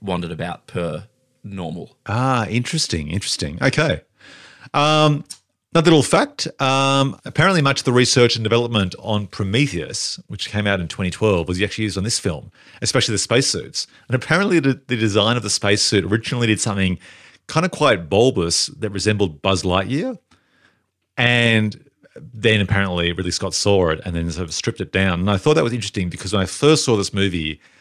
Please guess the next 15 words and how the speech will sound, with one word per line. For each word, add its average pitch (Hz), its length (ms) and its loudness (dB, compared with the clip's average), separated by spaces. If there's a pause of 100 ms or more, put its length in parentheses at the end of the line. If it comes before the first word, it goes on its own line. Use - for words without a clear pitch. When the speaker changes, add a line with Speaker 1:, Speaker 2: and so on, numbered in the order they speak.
Speaker 2:
I 104 80 0
was 131 180 4
very 120 160 4
conscious 107 440 -4
that 95 240 -2 (640)
it - 100 -6
seemed 147 680 2 (480)
the 117 120 2
actors 113 200 -4
were 104 60 0
wearing 104 200 4
something 104 200 -6
closer - 400 -2
to 101 260 0
a 87 240 -2